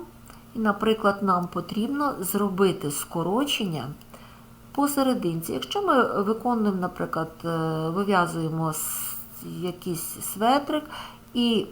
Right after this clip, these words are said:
посередині нам потрібно зробити скорочення для вив'язування горловинки. Ми робимо те ж саме. Пров'язали, далі наступну пров'язали і що зробили?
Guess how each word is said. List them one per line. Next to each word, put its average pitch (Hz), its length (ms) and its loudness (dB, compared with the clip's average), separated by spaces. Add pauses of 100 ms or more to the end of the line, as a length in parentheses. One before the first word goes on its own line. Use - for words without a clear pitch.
(120)
посередині 233 1200 2
нам 175 240 0
потрібно 240 720 0 (300)
зробити 175 520 -2
скорочення 247 800 0 (220)
для 202 440 4 (300)
вив'язування 185 600 0
горловинки. 175 720 -4 (440)
Ми 247 180 6
робимо 320 480 4 (200)
те 208 260 2
ж - 180 -8
саме. 175 360 2 (120)
Пров'язали, 180 920 0 (680)
далі 226 300 6
наступну 208 600 0
пров'язали - 800 2
і - 120 -6
що 247 220 -4
зробили? 247 440 -2